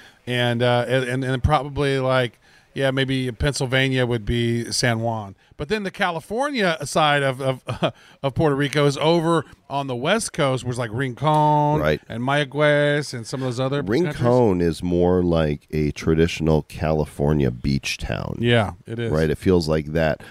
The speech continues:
Speaker 2: But, uh, what they're missing over there, and what I've heard from friends who have
Speaker 1: Is
Speaker 2: been out
Speaker 1: Chipotle.
Speaker 2: there, is
Speaker 1: I miss
Speaker 2: Chi-,
Speaker 1: Chipotle.
Speaker 2: you miss Chipotle.
Speaker 1: <laughs>
Speaker 2: Uh, we need to open up a Chipotle. By the way, they're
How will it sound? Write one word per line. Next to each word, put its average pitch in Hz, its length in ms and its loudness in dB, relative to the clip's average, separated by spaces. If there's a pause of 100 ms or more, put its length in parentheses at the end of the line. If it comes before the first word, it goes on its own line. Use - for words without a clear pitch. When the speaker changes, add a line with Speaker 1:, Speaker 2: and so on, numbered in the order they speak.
(160)
Speaker 2:
But, 90 300 2
uh, 85 80 -2
what 90 200 0
they're 90 120 2
missing 104 360 0
over 80 160 2
there, 85 140 2
and 82 80 0
what 82 100 2
I've 80 140 0
heard 87 320 2
from 82 480 0
friends 85 440 -2
who 78 100 -2
have 71 160 -6
Speaker 1:
Is 90 100 0
Speaker 2:
been 90 120 -2
out 73 60 -4
Speaker 1:
Chipotle. 78 200 2
Speaker 2:
there, 95 220 -4 (280)
is 78 560 0 (360)
Speaker 1:
I 107 40 -6
miss 107 260 0
Speaker 2:
Chi-, 110 80 -4
Speaker 1:
Chipotle. - 360 -10
Speaker 2:
you 87 100 4
miss 71 200 0
Chipotle. - 680 -6
Speaker 1:
<laughs> 71 340 -8
Speaker 2:
Uh, 67 60 -8
we 98 120 0
need 117 160 2
to 113 40 -2
open 113 220 0
up 104 100 -2
a 98 60 0
Chipotle. 92 440 -2
By 113 140 0
the 104 100 0
way, 90 320 0 (440)
they're 87 200 2